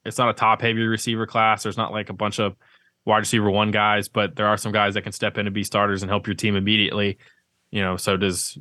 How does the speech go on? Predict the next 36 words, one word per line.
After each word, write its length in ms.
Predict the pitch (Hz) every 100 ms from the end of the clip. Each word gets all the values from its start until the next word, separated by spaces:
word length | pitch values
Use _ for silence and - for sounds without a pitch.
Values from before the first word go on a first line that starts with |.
| -
Smith 300 | - 123 104
and 140 | 104
Jigba 240 | 104 104 104
at 60 |
Ohio 260 | 98 104 101
State, 580 | - - 101 104 101 98
Jordan 240 | 101 101
Addison. 260 | 104 - 98
Do 60 |
those 140 | 113 113
guys 160 | 110
come 140 | 117 110
off 180 | 104
in 80 | 95
the 60 | 95
teens? 520 | - 113 110 110 104
Do 80 | 98
they 80 | 95
come 220 | 104 98
off 160 | 95
in 80 | 95
the 40 | 87
twenties? 480 | 107 107 104 98 - - _ _ _ -
Uh, 160 | 95 95
either 160 | 139 123
way, 120 | 117
I 60 |
think 200 | 110 110
Hyatt's 300 | 107 110 98
got 220 | - 98 - -
enough. 360 | 104 101 - - _ _ -
Uh, 200 | 101 90
he's 200 | 98 104
got 280 | 107 107 -
hi-, 160 | 107 -
his, 300 | 113 117 -